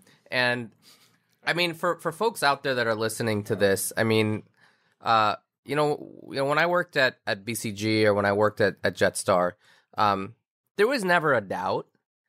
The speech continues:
that twice a month, roughly, I would get my paycheck. Never.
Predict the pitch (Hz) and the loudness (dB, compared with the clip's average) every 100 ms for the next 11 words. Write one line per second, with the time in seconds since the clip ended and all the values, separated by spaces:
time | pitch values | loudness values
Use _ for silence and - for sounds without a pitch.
0 | _ _ - 117 113 107 - - 117 117 | _ _ -6 0 0 0 -6 -2 -2 -2
1 | 120 104 95 98 _ - - 110 98 101 | -4 -4 -4 -6 _ -20 -6 -4 -2 -2
2 | 95 139 - _ _ _ _ - 113 113 | -4 -4 -10 _ _ _ _ -6 -2 -2
3 | 107 - 117 - 92 - - _ 151 190 | -2 -4 -6 -10 -18 -16 -18 _ -2 -2
4 | 92 | -2